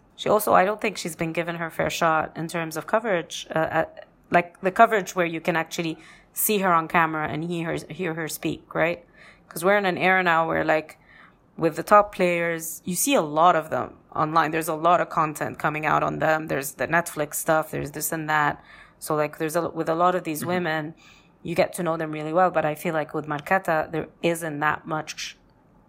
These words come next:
Speaker 1: like, content and video content that was created around her,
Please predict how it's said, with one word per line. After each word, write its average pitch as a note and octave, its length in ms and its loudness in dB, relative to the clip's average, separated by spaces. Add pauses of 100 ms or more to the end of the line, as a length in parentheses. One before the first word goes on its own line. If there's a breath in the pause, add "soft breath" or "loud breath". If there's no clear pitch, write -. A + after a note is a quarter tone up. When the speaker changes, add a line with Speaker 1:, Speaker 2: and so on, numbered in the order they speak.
(220)
Speaker 1:
like, C#3+ 260 0 (200)
content D#3 680 -2
and C#3+ 160 -4
video E3+ 280 -2
content D3+ 500 -4
that - 120 -6
was C#3+ 120 -6
created D#3 400 -6
around E3 320 -2
her, D#3 300 -4